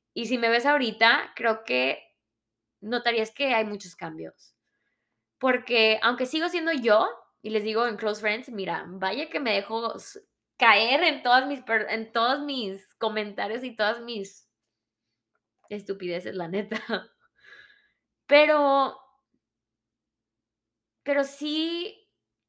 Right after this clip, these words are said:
sí soy algo más dif-, algo diferente. Creo que soy un poco más, no sé, un poco más seria. Pero, pues bueno,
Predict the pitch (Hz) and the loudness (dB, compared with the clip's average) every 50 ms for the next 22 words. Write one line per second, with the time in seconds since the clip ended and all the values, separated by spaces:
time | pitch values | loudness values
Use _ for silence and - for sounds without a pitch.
0 | _ _ _ _ _ _ - - - - 262 285 294 - 330 330 302 285 285 285 | _ _ _ _ _ _ -20 -20 -14 -6 -6 -6 -2 0 0 2 2 2 2 0
1 | 269 277 277 247 247 240 226 - - - 233 247 269 269 269 254 - 214 196 190 | -2 -2 -4 -6 -6 -10 -14 -14 -6 -4 -2 -2 -2 -2 -4 -6 -6 -6 -6 -6
2 | 185 175 170 165 160 156 - - 208 202 202 220 220 - 233 233 226 233 233 226 | -8 -8 -10 -12 -14 -14 -12 -12 -12 -10 -10 -12 -12 -8 -8 -6 -6 -6 -8 -10
3 | 226 226 220 220 214 214 208 202 208 202 - - - _ _ _ _ _ _ _ | -10 -10 -10 -8 -6 -4 -4 -4 -6 -8 -14 -20 -20 _ _ _ _ _ _ _
4 | _ _ _ _ _ _ _ _ _ 262 285 285 - 349 349 285 - _ _ _ | _ _ _ _ _ _ _ _ _ -12 -12 -10 -8 -8 -10 -10 -12 _ _ _
5 | _ _ _ _ _ _ _ _ _ _ _ _ _ _ - 233 277 285 285 330 | _ _ _ _ _ _ _ _ _ _ _ _ _ _ -10 -8 -8 -6 -4 -4
6 | 339 320 - 240 214 190 220 269 156 - 480 - _ _ _ _ _ _ _ _ | -4 -2 0 -2 -2 0 0 -2 -4 -4 -8 -12 _ _ _ _ _ _ _ _
7 | _ _ _ _ _ _ _ _ _ _ _ _ _ _ _ _ _ _ _ _ | _ _ _ _ _ _ _ _ _ _ _ _ _ _ _ _ _ _ _ _
8 | _ _ _ _ _ _ _ 208 208 190 185 185 185 185 180 180 175 175 170 170 | _ _ _ _ _ _ _ -2 -2 0 2 2 0 0 -2 -4 -4 -6 -6 -8
9 | 180 185 180 _ _ _ _ _ _ _ _ _ _ _ _ _ _ _ _ _ | -10 -14 -18 _ _ _ _ _ _ _ _ _ _ _ _ _ _ _ _ _
10 | _ 294 320 302 277 285 233 220 214 214 220 226 | _ -4 -2 0 2 2 2 2 0 -4 -6 -10